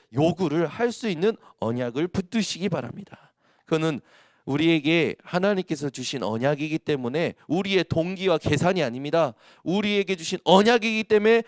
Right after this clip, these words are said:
우리는 합당한 기도를 할 수 있는 거예요. 그래서 이거는 기복적 신앙이 아닙니다. 당연한 하나님의 축복을 받을 자격이에요. 여러분들은 그런 자격이 있는 자들인 줄 기억하시기 바랍니다.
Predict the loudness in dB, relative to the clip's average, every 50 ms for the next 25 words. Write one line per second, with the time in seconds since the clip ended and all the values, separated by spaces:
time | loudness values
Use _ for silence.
0 | -6 -8 -2 0 2 2 2 2 0 -2 -2 0 2 2 2 0 _ _ 6 6
1 | 8 8 8 6 6 4 2 -2 -14 _ _ _ -6 -4 -2 0 2 2 2 4
2 | 2 2 0 -2 -6 _ -12 -8 -6 -6 -6 -8 -8 -10 -10 -8 -10 -12 -12 -12
3 | -14 -16 -18 _ _ _ _ _ _ _ _ _ _ _ _ _ _ _ _ _
4 | _ _ _ _ -2 -2 0 0 0 2 2 2 2 0 -2 -2 -2 0 4 4
5 | 4 4 2 0 -2 -2 -2 -2 -4 -2 -2 -2 0 0 -2 -4 -4 -4 -6 -8
6 | -10 -8 -8 -10 -10 -14 _ _ _ _ _ _ _ -4 -2 0 2 4 4 6
7 | 6 6 4 2 2 0 -2 -8 _ _ _ _ _ _ -6 -2 0 2 2 2
8 | 2 2 2 0 0 -2 -2 -6 -10 -2 2 2 4 4 4 2 2 2 0 4
9 | 4 6 4 4 2 _ _ _ _ _ _ _ _ _ _ _ -4 -2 -2 0
10 | 4 6 6 6 6 4 2 2 2 2 0 -2 -6 _ _ _ _ _ _ _
11 | _ _ -2 0 2 2 2 0 0 0 2 4 4 4 4 4 2 _ _ _
12 | _ _ -2 -2 -2 -2 -2 -4 -4 -4 0 0 0 0 0 -2 -4 -2 -4 -4
13 | -2 -2 -2 -2 -2 -4 -6 -6 -6 -6 -6 -8 -10 -14 -8 -4 -2 -2 -2 -2
14 | -6 -8 -6 -6 -6 -6 -8 -8 -12 -14 -16 -16 -16 -18 -18 -18 -20